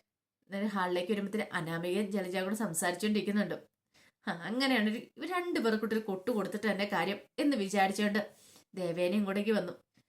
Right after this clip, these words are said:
ദേവേനി വന്നപ്പം നയനേനെ അവിടെ നിന്ന് അടിച്ചു പുറത്താക്കുന്ന കാര്യത്തെക്കുറിച്ചായിരുന്നു ചർച്ച. പെട്ടെന്ന് ദേവേനി പറഞ്ഞു, "അതെ, കാര്യമൊക്കെ കാര്യം, അവളെ എനിക്ക് ഇവിടുന്ന് പുറത്താക്കുന്നതിനോട്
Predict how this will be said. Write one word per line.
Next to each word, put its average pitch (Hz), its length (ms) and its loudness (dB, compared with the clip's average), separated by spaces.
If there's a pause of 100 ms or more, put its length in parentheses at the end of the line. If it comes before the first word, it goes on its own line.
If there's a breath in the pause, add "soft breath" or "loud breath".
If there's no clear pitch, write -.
(340 soft breath)
ദേവേനി 165 380 0
വന്നപ്പം 196 400 -2
നയനേനെ 302 500 2
അവിടെ 233 160 4
നിന്ന് 240 120 2
അടിച്ചു 208 220 0
പുറത്താക്കുന്ന 226 520 0
കാര്യത്തെക്കുറിച്ചായിരുന്നു 208 720 0
ചർച്ച. - 240 -4 (440 loud breath)
പെട്ടെന്ന് 170 380 -8
ദേവേനി 170 420 2
പറഞ്ഞു, 202 240 0 (440 soft breath)
"അതെ, 185 160 -4 (360 soft breath)
കാര്യമൊക്കെ 175 460 0
കാര്യം, 233 340 4 (320 soft breath)
അവളെ 330 220 4
എനിക്ക് 277 200 2
ഇവിടുന്ന് 262 240 2
പുറത്താക്കുന്നതിനോട് 247 880 2